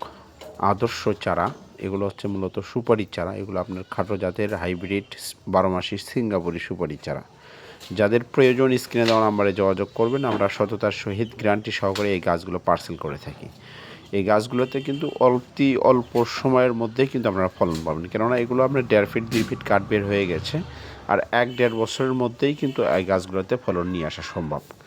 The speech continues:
আর সম্মানিত দর্শক, এগুলো হাইব্রিড খাঁটি জাতের হওয়ায় এগুলো আপনার তিন ফিট, সাড়ে তিন ফিট কাঠ হয়ে গেলে কিন্তু ফলন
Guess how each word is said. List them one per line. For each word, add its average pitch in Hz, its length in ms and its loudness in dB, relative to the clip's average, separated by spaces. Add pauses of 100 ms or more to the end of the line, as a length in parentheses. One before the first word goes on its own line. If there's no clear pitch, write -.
(400)
আর 87 220 -6
সম্মানিত 123 320 2 (120)
দর্শক, 127 260 0
এগুলো 123 280 2
হাইব্রিড 117 420 2
খাঁটি 113 260 0
জাতের 107 380 2
হওয়ায় 101 320 4 (120)
এগুলো 104 340 -2
আপনার 101 180 0 (100)
তিন 101 180 -2
ফিট, - 200 -8
সাড়ে 98 220 0
তিন 104 160 -6
ফিট 113 140 -6 (100)
কাঠ 101 200 4
হয়ে 98 200 0
গেলে 110 160 -2 (120)
কিন্তু 101 160 -6 (100)
ফলন 92 200 -2